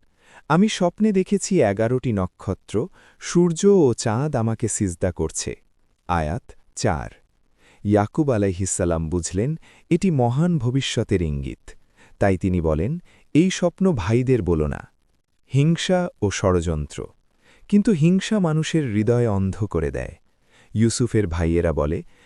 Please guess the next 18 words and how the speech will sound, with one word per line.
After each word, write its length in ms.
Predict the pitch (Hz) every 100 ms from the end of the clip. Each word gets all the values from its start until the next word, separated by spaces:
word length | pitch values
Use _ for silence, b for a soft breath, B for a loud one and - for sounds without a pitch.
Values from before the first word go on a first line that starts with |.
| b
"ইউসুফ 480 | - 135 180 226 208
আমাদের 380 | 151 143 139 147
পিতার 360 | 110 104 127 131
কাছে 320 | 120 - 131
বেশি 360 | 98 98 -
প্রিয়।" 320 | 139 - 78 62 - _ _ _ _
আয়াত 440 | 82 78 76 135 - - _ -
আট। 440 | 110 69 - - _ b b b b -
তারা 180 | 190
সিদ্ধান্ত 580 | 214 - 139 127 190 196
নেয়, 260 | 135 78 60 b b b
ইউসুফকে 560 | 127 170 - 185 - 190
কূপে 360 | - 165 202
নিক্ষেপ 420 | 156 117 - 117 -
করবে। 340 | - 71 62 - _ _ _ _ _ -
অন্যায় 440 | 113 113 123 151
শুরু 280 | 147 135 123
হলেও 380 | 110 113 78